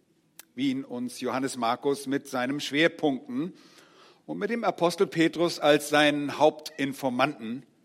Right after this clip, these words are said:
an eine primär römische Zuhörerschaft geschrieben hat. Und wir betrachten dieses Evangelium seit,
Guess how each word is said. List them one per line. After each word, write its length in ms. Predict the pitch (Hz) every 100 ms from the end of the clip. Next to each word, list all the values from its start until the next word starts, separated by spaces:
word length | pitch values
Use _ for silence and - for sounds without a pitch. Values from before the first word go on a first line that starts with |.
| _ _ _ _ _ _ _
an 160 | - 123
eine 240 | 131 147
primär 720 | 139 - 147 151 165 156 131 - - -
römische 560 | 131 156 170 - 143 135
Zuhörerschaft 960 | - 170 156 139 123 113 - 117 -
geschrieben 400 | 151 220 226 139
hat. 320 | 110 - - _ _ _ -
Und 80 | 185
wir 80 | 208
betrachten 420 | 202 240 240 240
dieses 280 | 214 190 170
Evangelium 760 | 196 202 170 220 196 165 202 - - - - - _ _ -
seit, 480 | - 131 135 143 143